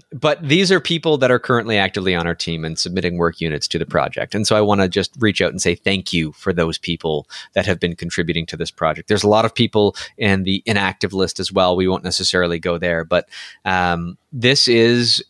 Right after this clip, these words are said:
a good cause. And it's something that, to me, this is really valuable outside of our current, uh, crisis, because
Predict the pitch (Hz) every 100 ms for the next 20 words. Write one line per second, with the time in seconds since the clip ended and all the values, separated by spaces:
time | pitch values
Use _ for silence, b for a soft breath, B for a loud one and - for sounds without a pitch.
0 | - 123 123 113 104 - 113 165 - -
1 | - _ - 110 107 107 101 - 123 104
2 | 127 113 123 113 110 110 B B B B
3 | _ _ _ - 175 170 226 226 214 202
4 | 151 160 156 135 135 143 135 131 - -
5 | 147 143 143 135 131 117 110 - 110 101
6 | 104 - - _ _ _ - - 113 101
7 | 95 92 90 82 - - 107 85 - -
8 | - - 120 127 107 98